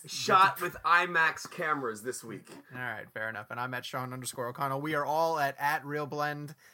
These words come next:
Speaker 2: Um, we wanna hear your Tim Burton picks. We wanna hear your best movies of two thousand eighteen. We will be, uh, taped next week from the city of Paris, uh, with Jake and I, and then a guest third chair while Kevin vacations. And then we'll be back the following week to talk about Skyscraper and Mission Impossible.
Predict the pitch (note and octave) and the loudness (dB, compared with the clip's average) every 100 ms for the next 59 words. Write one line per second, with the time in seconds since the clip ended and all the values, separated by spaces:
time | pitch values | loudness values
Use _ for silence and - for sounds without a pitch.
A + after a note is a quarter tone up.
0 | - - B2+ B2+ B2+ C3 C3+ C#3 C#3+ C3 | -16 -4 -4 -4 -6 -6 -4 -4 -4 -4
1 | E3 D3+ D#3+ D#3 C3+ D#3 - - C#3+ C3+ | -6 -2 -2 -2 -6 -6 -4 -8 -6 -6
2 | C3+ C#3 C3+ B2+ D3 C3+ D3 C#3+ C3+ D#3 | -6 -6 -6 -4 -4 -4 -6 -4 -6 -4
3 | D3 C3+ C#3 B2+ E3 D#3+ D3 - - - | 0 0 0 -6 -6 -6 -8 -12 -18 -4
4 | D3+ D#3+ D#3+ D3+ D#3 D#3+ D3 C#3+ C#3 C3+ | 0 0 0 0 0 0 4 6 6 4
5 | - G#3 F#3 - - D#3 C3+ - D3+ C3+ | 0 0 0 -4 -8 -6 -4 -6 -6 -8
6 | C#3 - F#3+ G#3 G3+ F3+ A#3 A#3 A#3+ F#3 | -8 0 2 2 -2 0 0 0 0 0
7 | C#3 F3+ G#3+ A3+ D3+ - - - - - | 0 2 6 6 6 2 -4 -6 -12 -20
8 | - D#3 D3 C#3+ C#3+ E3+ F3 E3+ E3 E3+ | -6 0 2 2 0 0 0 2 2 4
9 | D#3+ D3 C#3+ C#3 C3 D3+ - D#3 D3 C3 | 2 -2 -2 -4 -2 -4 -2 -4 -4 -2
10 | D3+ D3 C#3 C3 B2+ D3 C3+ C3 E3 D#3 | 0 2 0 -4 -4 -6 -4 -6 -6 -8
11 | E3+ C3 C3+ D3 D3 C3+ C#3 G3+ A#3 - | -8 -8 -6 -6 -6 -6 2 4 4 2
12 | - - - - C#3+ F3 E3+ D#3 D#3 C3 | -12 -20 -18 -10 2 4 4 0 -6 -8
13 | - C#3 C3+ C3 - C4 G#3+ G3+ D3+ D3 | -6 -4 -4 -4 2 2 2 0 0 0
14 | C3+ - C#3+ C#3+ D3+ F3 E3 D3+ D3 C3+ | -2 0 0 0 -2 -6 -4 0 0 0
15 | C#3+ C#3 C3 | -2 0 -2